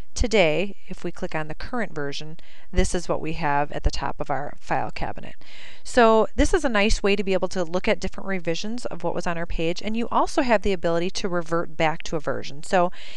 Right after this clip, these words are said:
if you've, um, made several changes to your file cab-, to any of your pages, and you, you mess something up significantly, just know you can always revert back to a previously saved version of that page.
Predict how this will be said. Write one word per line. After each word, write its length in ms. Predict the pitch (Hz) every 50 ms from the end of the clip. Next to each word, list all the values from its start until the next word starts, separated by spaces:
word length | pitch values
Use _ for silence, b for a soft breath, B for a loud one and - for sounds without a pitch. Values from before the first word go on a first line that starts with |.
| B B B
if 220 | B 226 - - 240
you've, 460 | 247 277 294 311 311 311 294 - - B B B B B B B -
um, 260 | 185 180 170 170 180
made 220 | 180 180 180 180
several 320 | - - 202 190 196 196 196
changes 500 | - - 190 185 190 - 196 190 190 -
to 160 | - 202 180
your 100 | 170 170
file 360 | - - 170 165 160 160 170
cab-, 320 | - - 175 - - - -
to 120 | - 214
any 200 | 190 202 208 196
of 80 | 175 165
your 120 | 170 160
pages, 600 | - - - 165 156 151 - - - - - - B B B B B B B B
and 340 | - 185 180 175 175 175 -
you, 180 | 180 180 175 - - -
you 120 | 180 180
mess 220 | 175 196 180 180 -
something 340 | - 185 180 - 175 170
up 140 | 165 143 -
significantly, 840 | - - 170 165 165 165 - 180 175 - 208 180 175 185 190 202 208 B B B B B
just 240 | - 254 240 - 233
know 100 | 214 208
you 160 | 208 196 208
can 160 | 202 - -
always 460 | - 165 170 175 175 175 175 - - 175
revert 420 | 165 156 151 165 160 160 - -
back 400 | - 156 147 147 160 170 - -
to 320 | - - - 175 160 156 - -
a 80 | 127
previously 760 | - - - 185 175 170 165 165 160 160 - - 165 156 160
saved 440 | - - - 165 147 143 147 143 -
version 380 | - 139 131 131 - - 135
of 120 | 120 120 -
that 180 | 139 - -
page. 460 | - - 131 - - - - - -